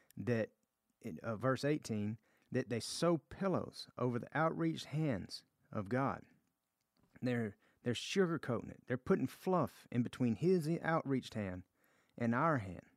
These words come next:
where we can't get that grasp. There's always a little bit of smoke and mirrors in between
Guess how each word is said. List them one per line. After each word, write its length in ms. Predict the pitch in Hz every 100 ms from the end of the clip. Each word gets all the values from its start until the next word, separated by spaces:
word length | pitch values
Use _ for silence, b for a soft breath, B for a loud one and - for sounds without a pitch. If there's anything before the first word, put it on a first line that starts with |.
| _ _ _ _ _ _ _ _ _ _
where 160 | 143 127
we 180 | 123 151
can't 400 | 165 160 - 120
get 260 | 180 160
that 220 | 147 151 117
grasp. 500 | 135 156 101 - - _ -
There's 220 | 123 - 143
always 880 | 175 175 170 160 156 151 139 - - b b b -
a 60 |
little 260 | 131 160 151
bit 180 | 143 135
of 260 | 113 95 - _ -
smoke 680 | - - 151 160 156 - - -
and 220 | 110 110
mirrors 420 | 139 147 98 92 -
in 120 | 120
between 540 | 117 - 160 120 90